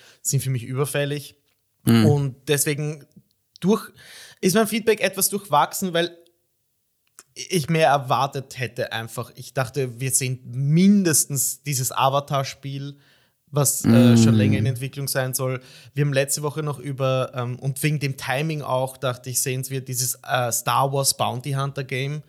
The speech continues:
Speaker 2: Mm.
Speaker 1: weil jetzt ja die D twenty-three Expo läuft.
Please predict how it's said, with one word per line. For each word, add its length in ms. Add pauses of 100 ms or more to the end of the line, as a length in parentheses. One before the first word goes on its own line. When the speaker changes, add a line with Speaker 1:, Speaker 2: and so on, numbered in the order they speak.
Speaker 2:
Mm. 440
Speaker 1:
weil 140
jetzt 220
ja 80
die 160 (180)
D 180
twenty-three 580
Expo 320
läuft. 400